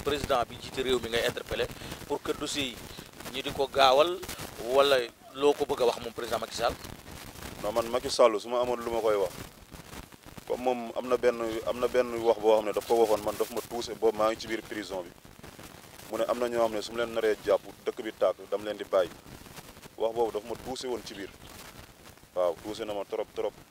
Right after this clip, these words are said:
Speaker 2: Ba pare am na juge bu ñuy wax Souleymane Teliko, moom it waxoon na justice bi amul indépendance. Te loolu tamit xam nga, dëkk bu amee problème rek si loolu la gën a gaawee.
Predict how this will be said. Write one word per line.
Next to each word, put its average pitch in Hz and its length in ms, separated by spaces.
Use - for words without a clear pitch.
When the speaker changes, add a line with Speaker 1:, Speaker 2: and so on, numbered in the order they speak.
Speaker 2:
Ba 101 80
pare 117 220
am 117 140
na 117 100
juge 104 280
bu 113 100
ñuy 110 100
wax 104 140
Souleymane 110 460
Teliko, 95 360
moom 104 140
it 98 80
waxoon 107 260
na 101 80
justice 101 280
bi 95 120
amul 104 240
indépendance. 95 580
Te 110 80
loolu 113 220
tamit 107 200
xam 107 160
nga, 95 100
dëkk 127 160
bu 120 80
amee 127 220
problème 117 360
rek 107 140
si 117 120
loolu 113 260
la 107 100
gën 107 160
a 104 60
gaawee. 98 360